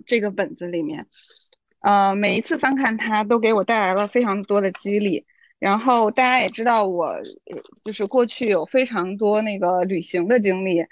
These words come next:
呃，像这几个本子都是我在旅行的时候写的，就是磨得比较破。呃，我甚至可以这样说，如果，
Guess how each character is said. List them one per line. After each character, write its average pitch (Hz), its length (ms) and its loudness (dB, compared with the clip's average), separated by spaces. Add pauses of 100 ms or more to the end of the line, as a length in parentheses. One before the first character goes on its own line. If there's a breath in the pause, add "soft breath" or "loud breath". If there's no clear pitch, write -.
(320 loud breath)
呃， 180 340 4
像 240 320 2
这 294 180 2
几 190 120 0
个 170 80 0
本 196 260 -2
子 185 140 -4
都 226 180 2
是 240 120 0
我 170 120 4
在 196 160 2
旅 180 140 0
行 165 220 -4
的 180 80 -4
时 - 100 -8
候 - 80 -6
写 - 220 -10
的， - 100 -10
就 196 160 0
是 185 80 -2
磨 180 260 2
得 220 100 2
比 208 100 -14
较 147 160 0
破。 - 300 -4 (420 soft breath)
呃， - 420 -2
我 208 140 2
甚 320 180 2
至 294 140 2
可 277 200 0
以 226 60 2
这 233 80 0
样 202 160 0
说， 185 260 -2
如 214 220 -2
果， 202 340 2